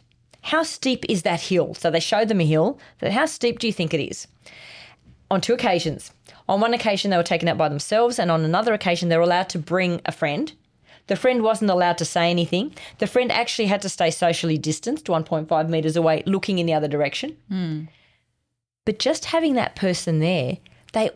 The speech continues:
Speaker 1: always judged that hill as being about fifteen percent less steep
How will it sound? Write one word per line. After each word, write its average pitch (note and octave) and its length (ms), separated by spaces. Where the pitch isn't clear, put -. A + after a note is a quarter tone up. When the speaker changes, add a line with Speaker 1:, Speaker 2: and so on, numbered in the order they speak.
Speaker 1:
always A#3+ 420
judged F#3+ 480
that D#3 220
hill G#3+ 640
as G3 180
being F#3+ 640
about F3+ 240
fifteen B3+ 580
percent F#3 480
less F3+ 460
steep - 720